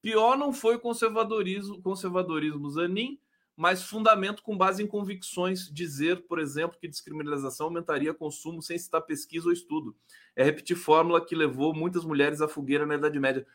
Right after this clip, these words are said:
O voto do Zanin é constrangedor, ô Raimundo, já falei aqui. Ele não, ele não precisava disso, né? Foi exposto agora. Fala, eu avisei, avisei. Foi exposto.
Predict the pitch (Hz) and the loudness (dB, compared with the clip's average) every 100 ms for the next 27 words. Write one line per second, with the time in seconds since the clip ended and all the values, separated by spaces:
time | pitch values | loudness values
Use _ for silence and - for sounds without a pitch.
0 | _ - 196 147 175 214 202 175 170 165 | _ 4 4 10 10 10 6 0 0 0
1 | 196 202 196 196 196 190 147 160 156 139 | -2 -2 -4 -4 0 0 2 2 4 4
2 | 131 135 139 139 135 147 180 170 160 165 | 4 2 0 -2 -2 0 2 2 0 -2
3 | - 135 147 139 151 170 - - 156 180 | -4 -6 -4 -2 -2 -4 -2 0 0 -2
4 | 175 180 180 156 185 202 156 156 123 143 | -2 -4 2 4 4 2 -2 -4 -4 -6
5 | _ _ _ - 208 277 - - 208 208 | _ _ _ 6 8 8 4 8 8 8
6 | - 143 139 143 - - - 220 277 381 | 4 4 6 4 6 6 8 10 10 8
7 | 349 233 453 381 - _ _ - 233 285 | 4 8 8 6 -2 _ _ -14 -6 2
8 | 196 220 214 - _ _ 208 151 - 180 | 8 8 6 -6 _ _ 2 2 4 6
9 | 208 208 | 6 4